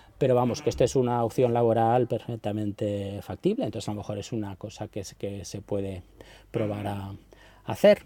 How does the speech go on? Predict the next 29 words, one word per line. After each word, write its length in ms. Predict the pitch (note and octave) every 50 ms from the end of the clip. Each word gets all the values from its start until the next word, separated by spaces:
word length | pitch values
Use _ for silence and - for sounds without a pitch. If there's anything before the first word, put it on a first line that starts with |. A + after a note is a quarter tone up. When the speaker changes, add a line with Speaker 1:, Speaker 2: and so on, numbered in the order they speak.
| - _ _ _ _ _ _ - -
Speaker 1:
Ujú. 320 | D3+ D3 B2+ C#3+ D3 F#3+ - - _ _
Speaker 2:
Pues 120 | D3 C#3+
sí, 140 | - - F3+ G#3 - - -
perfecto. 640 | - C#3+ D3+ E3 F3 F3+ - G#3+ G#3 E3+ - - - - - C3+ C3
Gran 220 | C3+ C#3+ D3+ D#3 D3+
recomendación, 720 | - D3+ E3 E3 D#3 D3+ D3+ C#3+ C#3+ - D#3 D#3+ F3 F3+
ya 100 | F3 D#3+
te 100 | D3+ D3
digo. 180 | E3 F3+ E3 C#3 B2+ A#2+ - - - - - -
Speaker 1:
Y 140 | F#3 F3+ F3+
Speaker 2:
Para 100 | G3+ G3+
Speaker 1:
otra, 180 | G3+ G3+ F3+ F3
Speaker 2:
quien 80 | C#3 C3+
Speaker 1:
otro 320 | G3 G#3+ - - F#3+ G3+ F3+
consejo. 400 | F#3+ F#3+ F3+ - C#3 - - E3+
Speaker 2:
Dime. 120 | C3+ D#3+
Sí, 340 | G3 D4 - - - - G#3+ - -
sí, 140 | - A#3 A3
sí. 120 | G#3 A#3 C4 B3
Speaker 1:
<laughs> 60 | - - A#3+ A3+ C#4 C#4 - - - - - - - - - - - - _ - -
Eh, 220 | F3+ F3+ F3 E3+
luego 260 | F3+ G3+ G#3+ G#3+ A3
hay 160 | A3 A3+ A3
una 160 | A3 G#3+ G#3+ G3
serie 480 | - - G3+ G3+ G3 G#3 G#3 G#3 G#3
de, 1000 | F#3+ F3 E3+ F3+ F3+ F3 E3+ E3+ E3+ E3 D#3+ D#3+ D#3+ D#3+ D#3+ D#3 D#3 D3+ D3+ D3+ D3+
de, 520 | E3 D3+ C#3 D3+ C#3+ C#3 C#3 C3+ C3 C3 B2+
mm, 300 | B2+ B2+ B2 B2 B2 B2+
organismos, 1000 | C3+ B2+ B2+ A#2 C3+ F3 G3+ G#3+ F#3+ - F3+ E3 D#3+ E3+ F#3+ G#3 - - -